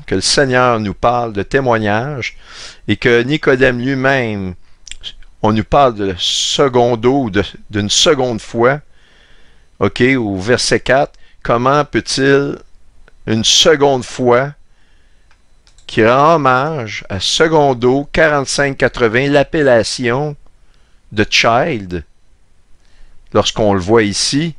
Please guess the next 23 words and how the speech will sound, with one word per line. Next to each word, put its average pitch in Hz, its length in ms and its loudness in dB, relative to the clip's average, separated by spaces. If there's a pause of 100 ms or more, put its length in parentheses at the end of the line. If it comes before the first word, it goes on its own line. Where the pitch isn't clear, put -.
(1080)
eh 98 120 2
bien, 139 380 2
sincèrement, 143 1040 0 (580)
je 101 100 -10
vous 123 180 -2
dis, 147 420 2 (260)
j'ai, 101 520 0 (1040)
je - 120 -14
pourrais 120 200 0
pas 156 180 2
répondre 113 380 -2
à 98 40 -2
ces - 140 -4
questions-là, 104 520 -2
je 135 80 -4
peux 104 120 -2
juste 110 240 -2
vous 95 100 -8
montrer 107 400 0
ce 131 100 -4
que 95 120 -2
je - 160 -4
découvre. 113 680 -4